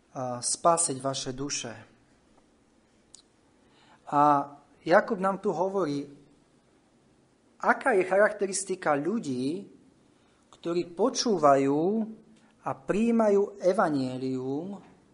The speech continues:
a tým dokazujú, že ich viera je pravá. A vidíme v tomto verši, že títo ľudia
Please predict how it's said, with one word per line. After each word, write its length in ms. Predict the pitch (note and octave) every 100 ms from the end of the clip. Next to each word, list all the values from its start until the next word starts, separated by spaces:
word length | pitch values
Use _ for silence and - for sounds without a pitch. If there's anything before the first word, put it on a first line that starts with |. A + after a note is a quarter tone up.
| _ _ _ _ -
a 60 | C3
tým 400 | - A3+ A#3 F#3+
dokazujú, 880 | F3+ F3+ F#3 C3+ C3+ C3 C3+ D#3+ F#3+ - - _ C#3+
že 160 | D3+
ich 160 | D3+ C#3
viera 400 | D#3 E3 E3+ D#3
je 80 | D3+
pravá. 560 | B2+ B2 F3+ F3 F3 - _ _ _ _ _ _ _ _ _ _ _ _ _ _ _ _ _ _ _ -
A 320 | C#3+ D3 D3
vidíme 400 | - A3+ A3 F#3+
v 80 | F3
tomto 320 | G3 G3 G3
verši, 720 | D#3 F3 F#3 - B2+ B2+ D#3 D3 - _ _ _ _ _ _ _ -
že 560 | D3+ D3+ D3 C#3+ C#3+ C#3+ - _ _
títo 400 | G#3 A3 A3 F#3+
ľudia 640 | G#3+ E3 C3 A#2 C#3 E3